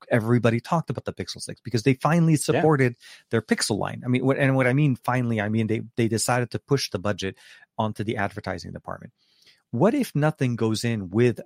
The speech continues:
Speaker 1: that experience, but sells it as the best thing since sliced bread in an, in the advertising department, where they bombard the market that they're in and,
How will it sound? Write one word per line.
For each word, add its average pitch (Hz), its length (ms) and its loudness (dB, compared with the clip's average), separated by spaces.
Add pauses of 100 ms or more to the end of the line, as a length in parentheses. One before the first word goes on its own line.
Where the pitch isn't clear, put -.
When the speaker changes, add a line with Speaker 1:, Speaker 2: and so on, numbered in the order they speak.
(100)
Speaker 1:
that 98 200 0
experience, - 760 -10
but - 160 -2
sells 190 460 4
it - 240 -10 (500)
as 107 320 2
the 117 140 -4
best 110 320 -2
thing 107 160 -2
since 95 260 -4
sliced - 380 -4
bread 120 380 0
in 110 120 -4
an, 101 140 -6 (100)
in 110 200 0
the 110 200 -4
advertising 107 580 -2
department, 95 440 -14
where 107 120 0
they 104 120 -2
bombard 110 560 0
the 98 60 -4
market 95 320 -6
that 82 120 -8
they're 95 180 -2
in 117 220 0 (520)
and, 101 280 0